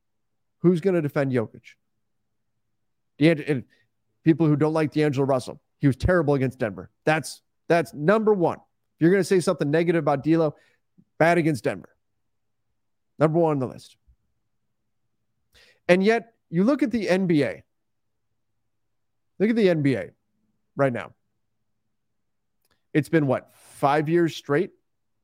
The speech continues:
of a new champion every single year? New champ, new champ, new champ, new champ, new champ.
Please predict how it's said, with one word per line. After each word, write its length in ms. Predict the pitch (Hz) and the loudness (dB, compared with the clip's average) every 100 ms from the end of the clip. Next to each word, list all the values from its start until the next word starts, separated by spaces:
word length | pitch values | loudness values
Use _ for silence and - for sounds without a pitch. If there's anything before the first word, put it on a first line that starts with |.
| _ _ _ _ _ - | _ _ _ _ _ -4
of 120 | 131 | -2
a 40 | |
new 260 | 127 131 151 | 0 0 -2
champion 520 | - 135 131 156 180 _ _ _ _ _ _ _ _ _ - | -2 -4 -2 -4 -6 _ _ _ _ _ _ _ _ _ -6
every 440 | 139 131 135 147 147 _ | -4 -2 -2 -6 -8 _
single 460 | - 139 139 147 - | -6 -4 -4 -6 -10
year? 300 | 135 127 165 _ _ _ _ _ _ _ _ _ _ _ _ _ _ _ _ | -4 -4 -4 _ _ _ _ _ _ _ _ _ _ _ _ _ _ _ _
New 200 | 143 139 | 0 0
champ, 300 | - 143 135 _ _ | 2 -2 -2 _ _
new 180 | 127 127 | -2 -2
champ, 320 | 127 127 120 - | 0 -2 -4 -8
new 240 | 165 127 | -6 -4
champ, 320 | 120 123 117 - | -2 -4 -4 -6
new 200 | 127 120 | -6 -6
champ, 300 | 120 117 - | -4 -6 -6
new 160 | 127 120 | -6 -6
champ. 260 | 101 - | -6 -12